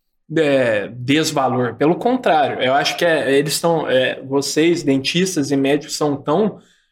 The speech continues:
mergulhados, assim, no dia a dia, se preocupados com o paciente, com a saúde do paciente, que isso se, não se torna, não,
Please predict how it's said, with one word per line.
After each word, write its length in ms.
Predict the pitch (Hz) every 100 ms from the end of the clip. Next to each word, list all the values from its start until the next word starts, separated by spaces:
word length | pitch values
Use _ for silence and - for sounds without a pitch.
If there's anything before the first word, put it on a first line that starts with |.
| -
mergulhados, 680 | 143 156 151 139 143 147 143
assim, 220 | 131 147
no 80 | 139
dia 160 | 143
a 40 | 123
dia, 300 | 135 160 156
se 120 | -
preocupados 600 | 151 147 - 143 147 -
com 180 | - 151
o 60 | 143
paciente, 680 | 147 139 - 143 151 156
com 100 | -
a 80 | 139
saúde 580 | - 143 135 156 170 151
do 140 | 147
paciente, 680 | 143 147 139 139 143 185 -
que 300 | - 208 220 - _ -
isso 260 | 180 - 220
se, 160 | -
não 220 | 220 196
se 180 | 233 247
torna, 680 | 240 208 233 269 285 285 - -
não, 420 | 196 208 262 330